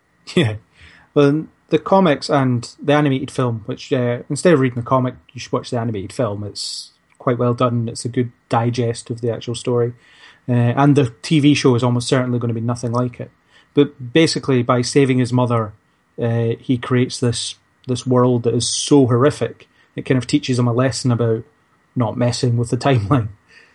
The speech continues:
Uh, which he probably should have learned long before that, because the Flash comics have been going for, like, fifty years or something, and he's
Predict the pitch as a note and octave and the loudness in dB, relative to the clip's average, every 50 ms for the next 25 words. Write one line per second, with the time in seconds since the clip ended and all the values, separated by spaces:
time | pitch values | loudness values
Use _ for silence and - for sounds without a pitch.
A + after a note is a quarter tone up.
0 | _ _ _ _ _ _ - A#2+ A2 A2+ A#2 - D#3+ F3 - E3+ C3 - F#3 F#3 | _ _ _ _ _ _ -12 -10 -10 -10 -4 -2 -2 0 0 -2 0 0 2 2
1 | E3+ D3+ - - D3+ C#3+ B2 C#3 C3+ C3+ C3 B2+ B2+ B2+ B2+ B2 A#2 - - D3+ | 2 2 2 2 0 2 2 2 2 4 2 2 2 0 0 -2 -2 2 4 6
2 | D#3 C#3 B2 A2+ A2 - B2 - - A2+ - - - - B2+ A#2+ A#2 A#2 - - | 6 6 4 2 -2 -6 -8 -8 -6 -6 -6 -8 -8 -6 -4 -4 -4 -6 -6 -6
3 | B2 A2+ A#2 A#2 - - A2 A2+ A#2 - A#2+ A#2 A#2 A2+ A#2 - A2+ G#2+ G#2+ A2 | -6 -6 -6 -6 -8 -8 -6 -6 -4 -2 -2 -2 -2 -4 -6 -8 -10 -10 -12 -12
4 | - - A2+ - - - A2 A2 A#2 A#2 A#2 A2 A#2 A2 - B2 A#2 A#2 - A#2 | -10 -8 -8 -8 -8 -8 -8 -4 -2 -2 -2 -2 -4 -4 -4 -4 -6 -4 -6 -8
5 | G#2+ G#2+ G#2+ A2 A2 A2 G#2+ - | -8 -8 -8 -8 -8 -8 -10 -12